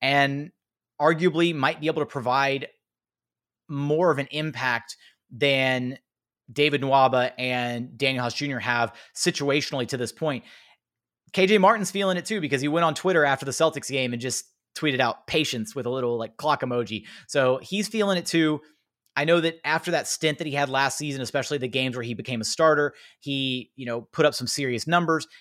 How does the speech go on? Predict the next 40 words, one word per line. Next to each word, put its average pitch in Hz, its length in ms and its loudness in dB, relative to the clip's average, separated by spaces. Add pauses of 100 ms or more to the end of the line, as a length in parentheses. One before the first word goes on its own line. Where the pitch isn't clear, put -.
He 175 200 2
is 170 140 2
still 160 200 2
really 143 300 0
young. 131 380 2
He's 117 280 -8
really 143 260 0
raw. 113 420 4 (440)
And 131 300 0
the 127 80 -2
Rockets 147 420 0
are 139 60 -4
working 139 340 -2
on 131 80 -2
developing 127 460 2
so 151 320 0
many 143 140 -4
young 127 300 -2
talents 123 420 -4
right 156 140 0
now 160 260 2 (320)
that 131 120 2
I 127 80 2
think 127 140 -2
Steven 135 260 -4
Silas 131 300 2
is 120 80 -6
doing 131 160 -4
his 113 140 -4
best 123 320 -2
to, 120 300 -6
again, 117 380 -4
manage 127 600 0
having 123 560 -4
the 120 100 -6
veteran 143 400 4
presence 139 400 0
on 135 100 -2
the 135 60 -4
court 135 360 0